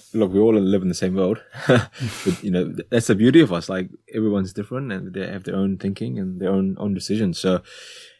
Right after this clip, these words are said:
absolutely nothing wrong with that. Yeah, I think that was a pretty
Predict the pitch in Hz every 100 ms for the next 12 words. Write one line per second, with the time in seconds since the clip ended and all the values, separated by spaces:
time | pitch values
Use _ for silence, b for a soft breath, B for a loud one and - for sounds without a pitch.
0 | _ - - 117 110 107 107 104 104 90
1 | 101 87 - _ _ _ _ _ _ _
2 | _ _ - 151 127 147 156 131 104 -
3 | 107